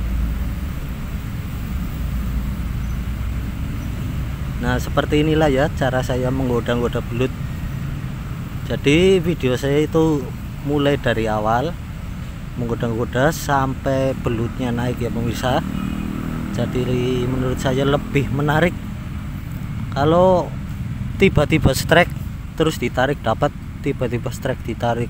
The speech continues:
dapat, itu saya rasa kurang menarik ya, pemirsa. Karena memancing tuh melatih kesabaran. Oke, mana ini?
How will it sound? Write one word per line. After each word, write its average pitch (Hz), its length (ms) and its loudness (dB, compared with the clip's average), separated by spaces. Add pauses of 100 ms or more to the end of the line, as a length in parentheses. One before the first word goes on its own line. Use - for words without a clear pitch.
(160)
dapat, 113 240 4 (1300)
itu 131 400 0
saya 120 320 0
rasa 117 240 0
kurang 117 320 0
menarik 113 400 0
ya, 113 80 -6
pemirsa. 104 400 -6 (2250)
Karena 113 320 -4
memancing 123 560 -2
tuh 165 320 0 (160)
melatih 110 480 0
kesabaran. 110 640 -2 (240)
Oke, 135 160 -4 (1120)
mana 120 240 0
ini? 147 160 4